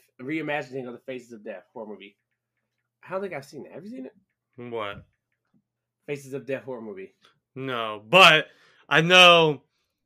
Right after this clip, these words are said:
Speaker 2: my, uh, m-, one of my friends watched some of the old V H Ss, like, actual ones where you could buy at the V H S stores that had actual videos of people dying.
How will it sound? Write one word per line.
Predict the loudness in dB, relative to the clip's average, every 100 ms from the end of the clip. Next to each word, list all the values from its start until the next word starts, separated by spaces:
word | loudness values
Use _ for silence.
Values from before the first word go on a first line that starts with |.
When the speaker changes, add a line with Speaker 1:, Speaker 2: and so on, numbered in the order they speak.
| _ _ _ _ _ _ _ _ _
Speaker 2:
my, | -6 -2 0 0
uh, | 0 -2 -2 -4 -6 -10 _ _ _ _ _
m-, | -12 -10 -6
one | -4
of |
my | -4 -4
friends | -4 -4 -4
watched | -4 -4 -4
some | -10 -10 -10
of | -10
the | -12 -12 _
old | -6 -4 -8
V | -8 -6
H | -6 -6 -10 -6
Ss, | -6 -8 -12
like, | -14 -6
actual | -4 -4 -6 -10
ones | -10 -12
where | -16
you | -14
could | -10
buy | -4 -4
at | -4 -8
the | -18 -18 _ _ -6
V | -2
H | -2 -4
S | -8 -8
stores | -10 -12 -10
that | -8
had | -6 -10 _ _ _
actual | 0 0 -2 -8
videos | -6 -8 -6 -6 -8
of | -14
people | -16 -18 -18
dying. | -6 -4 -4 -10 -16